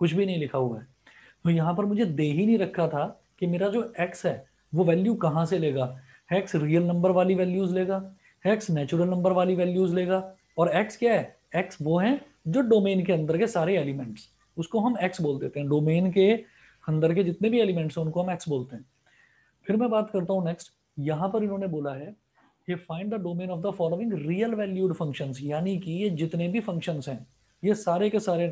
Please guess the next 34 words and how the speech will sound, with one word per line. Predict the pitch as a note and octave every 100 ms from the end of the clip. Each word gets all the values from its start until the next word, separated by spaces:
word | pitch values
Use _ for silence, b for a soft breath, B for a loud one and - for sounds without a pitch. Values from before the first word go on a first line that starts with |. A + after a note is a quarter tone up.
| E3
function | D3+ C#3+ E3 D#3+ D3
exist | D3 C#3 F#3+ -
करेंगे | D#3+ D3 D3 A3 A3 b b b
real | D3+ D#3 G#3 G3
number | E3 C#3+ C3+
के | C#3
लिए, | C3 A#2+ - _ _ _ -
ठीक | D3+
है। | A3+ - b b b _
तो | G3+
जब | G3+ A#3
real | G#3 G#3 G#3
number | G#3 G#3+
के | G#3
लिए | A3 G#3+
exist | F#3+ G#3 G#3
करेंगे | G3+ G3+ G3+
तो | F#3+ F#3+
फिर | G#3
domain | F3+ E3+ F3
को | F#3
सीधा | F#3+ F3
सीधा | F#3+ G3+ A3
real | A3 A3+
number | A3 A3
बोल | G#3 G#3
दो। | G3+ G#3+ - _ _ _ D3+
हम | D3+
कहेंगे | E3+ G3+
नहीं, | A3 D#3 B2 - _ _ _ -
हमेशा | D3 E3 G#3
ऐसा | F#3 G3+
नहीं | A3
होता, | F#3 C3